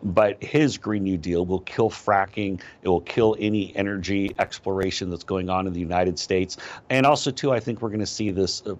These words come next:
political correctness, uh, run amok, really, uh, be what rules the day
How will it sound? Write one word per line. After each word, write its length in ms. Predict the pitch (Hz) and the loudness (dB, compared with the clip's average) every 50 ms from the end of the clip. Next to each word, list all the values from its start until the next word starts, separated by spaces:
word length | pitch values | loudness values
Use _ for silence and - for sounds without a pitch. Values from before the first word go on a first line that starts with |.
| - _ | -12 _
political 340 | - 131 117 113 - 117 98 | 0 0 0 2 0 -2 -2
correctness, 680 | - - - - 98 104 113 - 95 90 82 - - - - - - - - | -2 -6 -2 0 0 0 0 0 -6 -6 -4 -4 -6 -10 -14 -20 -20 -6 0
uh, 200 | 87 90 90 92 | 2 4 4 2
run 260 | 90 87 101 95 95 | 4 6 6 6 6
amok, 460 | 90 85 87 98 110 104 90 87 - - 110 95 | 4 0 4 6 6 6 6 2 -2 -10 -10 -8
really, 520 | 92 98 117 143 147 113 101 98 98 98 98 | -2 0 2 4 4 4 2 0 -4 -4 0
uh, 280 | 92 90 90 92 95 95 | 2 4 4 4 4 2
be 360 | 98 92 85 104 101 101 101 | 0 -4 -4 -2 0 0 0
what 300 | 95 87 98 101 101 - | 2 4 4 4 4 2
rules 340 | 95 92 101 101 104 95 95 | 2 4 4 4 4 2 2
the 100 | - 101 | -2 0
day 280 | 80 98 98 98 98 | 4 6 6 6 6